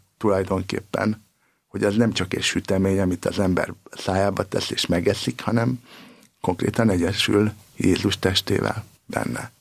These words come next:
És amikor erre rádöbben valaki, és valójában megérti, hogy miről van szó, és rájön arra, hogy mi a Szentlélek, ami egy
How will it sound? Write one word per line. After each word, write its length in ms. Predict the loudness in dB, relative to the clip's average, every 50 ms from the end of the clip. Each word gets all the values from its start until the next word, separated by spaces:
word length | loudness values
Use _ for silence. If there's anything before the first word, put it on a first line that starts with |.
| _ _ _ _ _ _ _ _ _ _ _ _
És 80 | _ -4
amikor 320 | -4 -4 0 0 0 2
erre 200 | 2 2 2 2
rádöbben 640 | 0 2 0 0 2 2 2 0 2 0 -2 -2 0
valaki, 420 | 0 0 0 -2 -4 -4 -4 -2
és 220 | -2 -2 -2 -2
valójában 600 | -2 -2 -2 2 2 2 2 2 0 -2 -2 -2 -2
megérti, 480 | -2 -2 -2 -2 -2 -2 -2 -6 -6
hogy 100 | -4 -2
miről 280 | -2 -2 -2 -2 -4 -4
van 180 | -4 -6 -8 -8
szó, 340 | -8 -6 -6 -6 -6 -6 -10 _ _ _ _ _ _ _ _ _ _ _ _ _ _ _
és 200 | -6 -6 -2 -2
rájön 340 | 0 0 0 0 0 0
arra, 240 | 2 2 2 0 0
hogy 180 | 0 -2 0 2
mi 120 | 2 2
a 60 | 2
Szentlélek, 840 | 0 -2 -2 -2 -2 -2 -2 -2 -2 0 0 0 0 -2 -4 -10 -20 -20 _ _ _ _ _ _ _ _ _ _ _ _ _ _ _ _ _
ami 200 | 0 0 2 2
egy 340 | 2 0 -2 -6 -20 _ -20